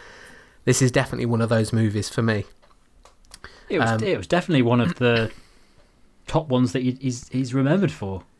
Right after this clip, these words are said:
Speaker 1: Yeah,
Speaker 2: Especially in that
Speaker 1: hundred percent.
Speaker 2: era. Before then, there was nothing he did that was at that scale. I mean, that was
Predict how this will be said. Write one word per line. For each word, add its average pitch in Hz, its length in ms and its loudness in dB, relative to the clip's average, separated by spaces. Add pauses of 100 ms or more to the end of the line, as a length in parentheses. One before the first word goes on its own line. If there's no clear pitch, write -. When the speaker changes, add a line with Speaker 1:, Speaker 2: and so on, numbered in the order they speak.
(120)
Speaker 1:
Yeah, 117 180 -2
Speaker 2:
Especially 156 380 -2
in 120 80 4
that 120 80 6
Speaker 1:
hundred 139 140 0
percent. 139 340 4
Speaker 2:
era. 104 100 -6
Before 151 340 2
then, 127 200 2
there 110 60 -2
was 104 100 -4
nothing 131 200 -2
he 107 60 -2
did 127 180 0
that 113 120 -2
was 110 120 -6
at - 140 -8
that 131 220 0
scale. 117 480 -2
I 107 60 -4
mean, 131 120 2
that 175 160 2
was 139 160 -2